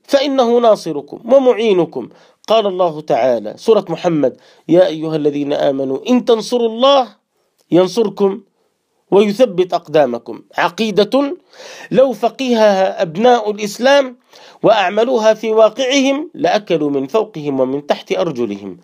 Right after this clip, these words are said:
ولأجرى الله على أيديهم خيرا كثيرا لأمتهم ولجميع الأمم من حولهم. أيها المسلمون،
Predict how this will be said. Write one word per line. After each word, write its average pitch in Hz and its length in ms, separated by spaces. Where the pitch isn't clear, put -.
ولأجرى 214 520
الله 220 420
على 202 220
أيديهم 196 580
خيرا 240 380
كثيرا 226 500
لأمتهم 220 840
ولجميع 226 580
الأمم 277 640
من 262 140
حولهم. 120 560
أيها 233 280
المسلمون، 143 680